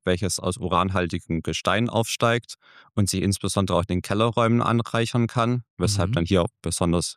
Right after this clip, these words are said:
Speaker 1: Lüften wichtig ist. Aber wie gesagt, das hängt ganz stark auch von der Bodengeologie ab. Das ist nicht an jedem Ort gleich.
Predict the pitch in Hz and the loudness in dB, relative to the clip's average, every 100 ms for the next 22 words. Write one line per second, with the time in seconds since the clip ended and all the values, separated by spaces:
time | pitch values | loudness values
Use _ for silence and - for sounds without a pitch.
0 | _ 101 - - 101 107 - 113 117 120 | _ 0 2 0 2 2 0 0 2 2
1 | - - _ _ _ _ 95 87 - - | 0 -6 _ _ _ _ 2 2 0 0
2 | 98 90 90 87 - 85 82 80 - 82 | 2 4 2 0 0 0 0 0 2 0
3 | 78 78 85 73 90 92 92 90 82 85 | 0 0 2 2 2 2 2 2 2 0
4 | 87 87 95 - 95 - 82 92 78 80 | 0 0 -2 -2 -4 -4 0 0 0 0
5 | 82 78 80 78 - 90 101 110 | 0 0 -2 -4 0 2 2 0